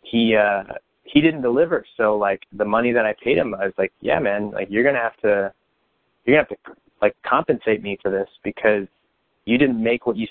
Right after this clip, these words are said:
said you could do." And that was a kind of a painful process, but got through it, hired this other team, and it was crazy how almost easy it was after that point. I mean, I don't wanna say it was easy. There was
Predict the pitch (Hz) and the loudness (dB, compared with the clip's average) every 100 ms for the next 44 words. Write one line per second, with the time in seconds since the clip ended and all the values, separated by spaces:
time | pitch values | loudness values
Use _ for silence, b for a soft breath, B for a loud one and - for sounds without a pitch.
0 | - 107 104 - 90 120 143 104 110 _ | 0 0 0 -8 -4 0 0 0 -8 _
1 | _ _ _ _ _ _ _ _ _ 107 | _ _ _ _ _ _ _ _ _ 0
2 | 113 110 107 104 123 143 127 117 - 123 | 2 2 0 2 2 2 -2 -4 -2 -2
3 | 110 107 113 110 101 - 127 135 113 104 | -2 -4 -6 -6 -6 0 0 0 -4 -4
4 | _ - 107 104 _ _ - 110 113 - | _ 2 2 2 _ _ -8 0 0 0
5 | 127 160 160 _ _ _ - - 131 120 | 0 2 0 _ _ _ -10 0 0 0
6 | 120 127 139 - 165 165 165 - - 113 | -2 0 0 -2 -4 -2 -4 -12 -4 2
7 | 110 107 107 110 107 - - - 147 135 | 2 2 -2 -4 -6 -6 -10 0 0 0
8 | 123 113 - - 113 113 107 104 - - | -2 -4 -6 0 2 2 0 -4 -8 -2
9 | 135 120 - 131 131 117 101 107 104 107 | 0 0 -2 0 2 2 0 0 -2 -4
10 | _ _ _ _ _ _ _ - 113 110 | _ _ _ _ _ _ _ 0 0 0
11 | 95 - - 95 92 120 127 135 143 120 | -8 -6 -4 -4 0 4 4 4 0 -4
12 | - 107 101 - 113 117 135 123 107 | -4 -6 -6 -8 -6 -2 0 0 0